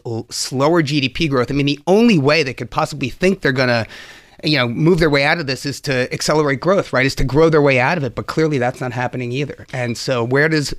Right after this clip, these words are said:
attention now shift? It shifts to the financial sector. And hey, we're in earnings season, right? So you've got all the big Turkish banks reporting starting tomorrow and through next week.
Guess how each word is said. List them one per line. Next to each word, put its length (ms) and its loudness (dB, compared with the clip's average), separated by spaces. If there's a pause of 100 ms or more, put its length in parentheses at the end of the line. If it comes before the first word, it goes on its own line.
attention 480 -2
now 160 -4
shift? 500 -8 (280)
It 140 -12
shifts 220 -8
to 100 -12
the 60 -12
financial 360 -10
sector. 360 -12
And 120 -8
hey, 200 -2
we're 140 -2
in 60 -2
earnings 300 -4
season, 300 -8
right? 260 -6
So 100 -8
you've 140 -8
got 140 -2
all 140 0
the 60 -4
big 200 -4
Turkish 360 -10
banks 300 -4
reporting 500 -4 (280)
starting 340 -2
tomorrow 640 0 (220)
and 180 -2
through 220 0
next 320 -2
week. 380 0